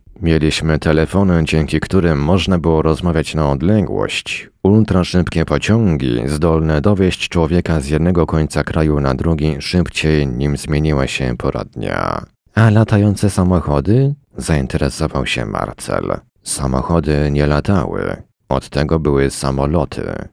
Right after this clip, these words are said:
Ale kiedyś mówiłeś, że jeden samochód doleciał do Marsa. To zupełnie inna historia. To była akcja reklamowa. Co to akcja reklamowa? Lepiej, żebyście nie wiedzieli.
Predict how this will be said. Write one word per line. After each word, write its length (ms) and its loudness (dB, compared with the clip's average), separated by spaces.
Ale 300 4
kiedyś 460 4
mówiłeś, 600 4
że 400 4
jeden 300 4
samochód 500 2
doleciał 540 2
do 140 2
Marsa. 760 -2
To 300 2
zupełnie 560 0
inna 340 2
historia. 880 -6
To 240 2
była 380 0
akcja 500 -2
reklamowa. 840 -6
Co 260 0
to 240 2
akcja 460 0
reklamowa? 920 0
Lepiej, 380 4
żebyście 520 2
nie 160 4
wiedzieli. 840 0